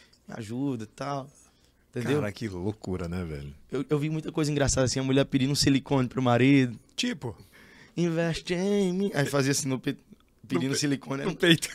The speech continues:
Speaker 1: No TikTok, né?
Speaker 2: <laughs>
Speaker 1: É muito engraçado.
Speaker 2: Investe em mim foi a principal música da tua carreira?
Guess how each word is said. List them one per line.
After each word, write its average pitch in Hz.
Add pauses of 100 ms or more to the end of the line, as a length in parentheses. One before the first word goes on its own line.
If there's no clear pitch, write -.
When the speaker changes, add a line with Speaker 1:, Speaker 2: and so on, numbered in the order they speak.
(140)
Speaker 1:
No 131
TikTok, -
né? 160
Speaker 2:
<laughs> 156
Speaker 1:
É 175
muito 185
engraçado. 220
Speaker 2:
Investe 185
em 190
mim 196
foi 196
a 170
principal 175
música 190
da 131
tua 123
carreira? 160